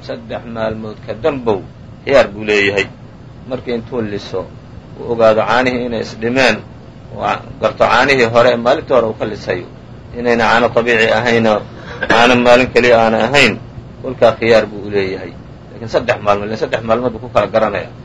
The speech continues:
Maalin kolkii hore kolkuu caanihii ka maalo, markii dambe haddana uu maalo, maalintaa dambe waxa suuroobi karaysa waxa caanihii isla dhimeen inay tahay ama daaq xumo ay tahay, ama markaa wax kale ay tahay, baa iska suuroobaysa. Markuu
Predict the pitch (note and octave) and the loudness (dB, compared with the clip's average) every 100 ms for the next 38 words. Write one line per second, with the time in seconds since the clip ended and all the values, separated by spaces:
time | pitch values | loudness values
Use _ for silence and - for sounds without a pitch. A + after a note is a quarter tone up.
0 | - - - A2 B2+ C#3+ C#3 - - - | -20 -20 -6 2 4 4 -2 -12 -20 -20
1 | - D3+ C#3+ C3 A#2+ A2 C3 A2+ B2+ C#3 | -4 -4 0 4 6 4 0 -2 0 0
2 | C3 D3 D3 D3+ D3+ - - - - - | 0 4 6 6 4 -2 -20 -20 -20 -20
3 | - A2+ - B2 B2+ C3 C#3 B2+ B2 A#2+ | -14 -14 -6 -4 -2 0 0 0 -2 -2
4 | B2 C3+ D3 D3+ C3 C3+ C#3+ C3 A#2+ C3 | 2 6 6 6 4 2 4 2 2 -2
5 | C#3 A#2 A2 C3 C#3+ B2+ C#3 B2 C3 C3 | -2 -4 -8 -2 -2 0 -2 -2 -2 -2
6 | A2+ B2+ C3 A#2 B2+ B2+ C3 C3+ A#2 - | 0 0 -2 -6 -12 -10 -2 0 0 -6
7 | - - - C3 C3 B2 B2+ B2 A#2+ A2 | -20 -20 -18 -6 -2 -2 0 0 0 4
8 | A#2+ G#2+ A#2+ C#3 C3 A#2 G2+ G#2+ A2 B2 | 4 4 -6 -4 -4 -6 -14 -10 -10 -4
9 | C#3 D#3 - - - - A2+ A#2+ B2 A#2+ | -2 -2 -8 -20 -20 -18 -8 -4 -4 0
10 | B2 B2+ - B2+ A2+ A2+ C3 D3+ B2 A2 | 2 2 4 4 4 2 4 4 2 -2
11 | C3+ - A#2 C3+ C3+ - C#3 - - - | -4 -10 -6 -4 -6 -6 -8 -8 -20 -20
12 | - - - B2+ B2 | -16 -16 -10 -6 -6